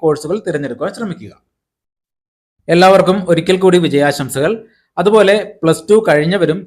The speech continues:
ചാനലിനെ സപ്പോർട്ട് ചെയ്യുക. വിദ്യാഭ്യാസപരമായ പല കാര്യങ്ങളും ചാനലിൽ അപ്ലോഡ് ചെയ്യുന്നതാണ്. കൂടാതെ പത്താം തരം തുല്യത, പ്ലസ് വൺ, പ്ലസ് ടു തുല്യതാ ക്ലാസ്സുകളും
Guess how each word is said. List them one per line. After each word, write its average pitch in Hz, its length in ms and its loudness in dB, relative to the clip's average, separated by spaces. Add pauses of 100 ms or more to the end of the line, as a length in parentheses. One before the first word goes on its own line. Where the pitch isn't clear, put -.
ചാനലിനെ 147 500 -2
സപ്പോർട്ട് 143 400 -4
ചെയ്യുക. 147 220 2 (460)
വിദ്യാഭ്യാസപരമായ 185 920 2 (160)
പല 170 220 2 (100)
കാര്യങ്ങളും 151 540 -2
ചാനലിൽ 139 380 -6
അപ്ലോഡ് 175 320 -4
ചെയ്യുന്നതാണ്. 107 400 -6 (240)
കൂടാതെ 143 340 -2 (480)
പത്താം 196 360 0
തരം 220 220 2
തുല്യത, 120 300 -4 (340)
പ്ലസ് 180 280 0
വൺ, 240 120 -2 (100)
പ്ലസ് 165 280 -2
ടു 233 80 2 (100)
തുല്യതാ 120 440 -4
ക്ലാസ്സുകളും 113 460 -8